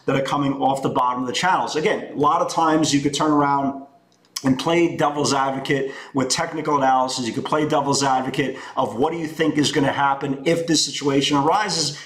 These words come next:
Again, all we're doing is just, again, really just –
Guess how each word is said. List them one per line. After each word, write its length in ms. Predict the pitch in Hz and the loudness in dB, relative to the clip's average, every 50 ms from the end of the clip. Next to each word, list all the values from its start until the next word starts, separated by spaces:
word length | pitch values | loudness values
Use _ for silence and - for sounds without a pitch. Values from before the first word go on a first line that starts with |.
| - - | -8 -4
Again, 280 | - - 202 185 156 - - | -2 0 2 0 0 2 4
all 200 | 165 165 165 165 | 4 4 4 4
we're 140 | 170 165 - | 2 2 4
doing 400 | - 160 156 147 143 139 139 139 | 4 4 4 6 4 4 2 2
is 300 | 143 143 135 139 - - | 2 2 2 2 0 0
just, 340 | - 147 - - - - 160 | 0 0 0 0 -2 -4 -4
again, 720 | 143 123 147 147 143 135 135 131 123 120 123 123 127 131 | -2 0 2 2 4 4 4 4 2 0 -2 -2 2 2
really 580 | 151 175 185 190 190 180 175 165 165 156 151 - | 2 4 4 4 4 4 4 4 2 2 0 -2
just – 640 | - - 147 156 156 151 147 - - - - - | -4 0 2 2 2 2 0 -4 -6 -8 -16 -20